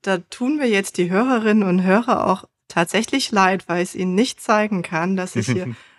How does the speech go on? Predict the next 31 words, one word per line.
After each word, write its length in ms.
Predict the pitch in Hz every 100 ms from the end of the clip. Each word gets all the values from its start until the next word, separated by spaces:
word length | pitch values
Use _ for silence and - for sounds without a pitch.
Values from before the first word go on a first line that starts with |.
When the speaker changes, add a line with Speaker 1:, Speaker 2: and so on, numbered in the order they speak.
| _
Speaker 1:
eine 320 | - 180 185 175
wunderschöne 840 | 190 233 247 - 208 220 214 214
Zeitwerk-Date 960 | - 180 196 - 185 190 - 190 202
trage. 640 | - - 196 170 175 220 262 _ _ -
Also 240 | 180 185
wirklich 380 | 185 190 208 -
unsere 320 | 190 190 190
Zeitwerk 840 | - 185 196 202 - 262 262 269
mit 180 | 208 185
der 340 | 190 190 190 190
digitalen 680 | 202 220 208 202 185 190
Anzeige 800 | - 185 208 - 220 226 254 262 - - - _ -
und 260 | 180 180
mit 180 | 185 180
der 140 | 185 180
besonderen 680 | 190 - 190 196 202 196 196
Komplikation, 1040 | - 190 - 180 190 180 - 185 185 190
dass 240 | 180 185
sie 120 | - 175
einen 360 | 170 170 175
Datumsring 720 | 185 185 214 233 - 240 233 247
hat. 280 | 302 - - _ _ _ _
Das 180 | 180 -
heißt, 400 | 175 180 190 -
es 240 | 190 190
wird 220 | - 170 -
auch 260 | 185 175
der 180 | - -
Tag 380 | - 175 185 -
angezeigt. 800 | 170 170 170 - - 196 - -
Also 380 | 175 180 180